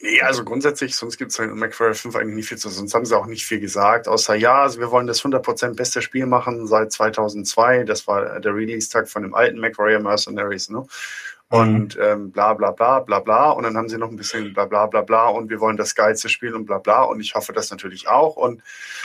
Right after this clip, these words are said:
Speaker 1: ja, von daher, we will see. Und ich freue mich trotzdem und, äh, kann's ehrlich gesagt kaum erwarten, denn vier Spieler kooperativ, äh, da habe ich schon richtig Bock drauf.
Speaker 2: Mhm. Ah, was mir noch einfällt, ähm, in Zukunft, sofern der Plan,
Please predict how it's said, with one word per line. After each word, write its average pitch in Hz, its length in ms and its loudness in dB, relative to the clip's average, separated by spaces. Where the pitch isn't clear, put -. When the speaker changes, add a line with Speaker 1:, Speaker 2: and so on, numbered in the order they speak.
Speaker 1:
ja, 123 140 0
von 110 220 -4
daher, 104 480 4
we 120 140 -2
will 110 120 0
see. 185 400 -2
Und 131 120 -2
ich 120 100 -2
freue 131 180 4
mich 127 140 -4
trotzdem 156 800 0
und, 120 400 -6
äh, 113 300 4
kann's 117 280 -4
ehrlich 123 240 0
gesagt 120 240 -4
kaum 117 160 0
erwarten, 107 400 4
denn 107 180 -2
vier 131 280 -2
Spieler 120 340 0
kooperativ, 117 1000 -2
äh, 107 240 4
da 104 120 0
habe 110 100 0
ich 110 60 -4
schon 92 160 -8
richtig - 340 -10
Bock - 200 -14
drauf. 76 360 -8
Speaker 2:
Mhm. 107 460 -4
Ah, - 220 -2
was - 180 0
mir 120 80 2
noch 113 140 6
einfällt, 139 500 2
ähm, 110 520 2
in 127 100 -4
Zukunft, 180 480 -6
sofern 113 560 2
der 107 260 0
Plan, 113 380 2